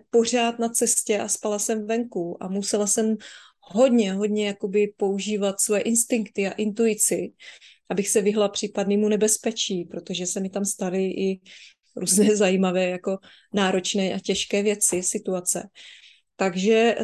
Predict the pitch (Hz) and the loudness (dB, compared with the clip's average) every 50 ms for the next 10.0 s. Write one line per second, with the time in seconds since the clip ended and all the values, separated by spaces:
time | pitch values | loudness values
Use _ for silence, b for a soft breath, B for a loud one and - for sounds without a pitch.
0 | - - 190 196 196 190 - 220 220 - 247 233 226 233 233 226 - - 233 226 | -2 -2 -2 0 0 2 0 0 0 0 -2 -2 0 0 -2 -2 0 0 0 0
1 | 208 - 220 214 208 - 226 202 214 202 - - 220 220 226 - - - 220 208 | 0 -2 -4 -4 -4 -4 -2 -2 -2 -2 -2 -2 -2 -2 -2 -2 -2 -2 -2 0
2 | 196 208 208 208 208 - 196 196 - - 202 - - - 233 208 220 220 214 196 | 0 0 -2 -2 -4 -4 -4 -4 -4 -4 -6 -6 -4 -2 0 2 2 2 2 2
3 | 208 214 202 208 208 233 226 233 226 226 226 226 220 220 - 220 196 226 220 214 | 2 2 2 2 0 -2 -2 0 2 2 2 2 0 -2 -4 -2 0 0 0 2
4 | 226 233 233 - - 214 214 208 240 214 156 156 - 175 180 - - 190 185 175 | 0 0 0 0 0 0 2 2 2 0 0 -2 -4 -4 -2 -2 -2 -2 -4 -4
5 | 185 190 180 180 - - 202 202 - 190 180 175 180 175 180 165 165 - - - | -4 -4 -4 -4 -4 -4 -4 -4 -4 -6 -4 -6 -6 -6 -8 -8 -6 -4 -4 -6
6 | - B B B B B B B B B B B B - 185 190 196 196 - 240 | -6 B B B B B B B B B B B B 0 2 2 4 4 4 4
7 | 226 233 226 202 208 233 233 233 233 233 233 _ _ _ _ _ _ _ _ _ | 4 4 2 2 2 2 4 4 2 0 -2 _ _ _ _ _ _ _ _ _
8 | _ - 208 - - - 233 - - 233 226 226 208 220 220 233 233 233 240 220 | _ -14 -12 -8 -6 -6 -4 -2 0 0 2 2 0 0 2 2 4 4 2 0
9 | - - 214 220 220 214 - - 240 233 202 208 233 240 240 240 240 240 240 233 | -2 -2 -4 -2 -2 -4 -4 -2 -2 -2 2 2 4 4 4 4 2 0 -2 -4